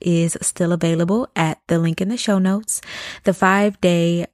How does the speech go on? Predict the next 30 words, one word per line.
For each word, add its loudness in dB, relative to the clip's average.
Build 2
Your 2
Confidence -4
in 4
Your 2
Faith -4
challenge -4
is 2
exactly 2
what 0
you -2
need 0
to -4
start -6
growing 2
your 2
relationship -2
with -6
God. -6
This 4
email 4
devotional 0
was 0
created 0
to -4
equip -2
modern 2
women 2
of -6
faith, -6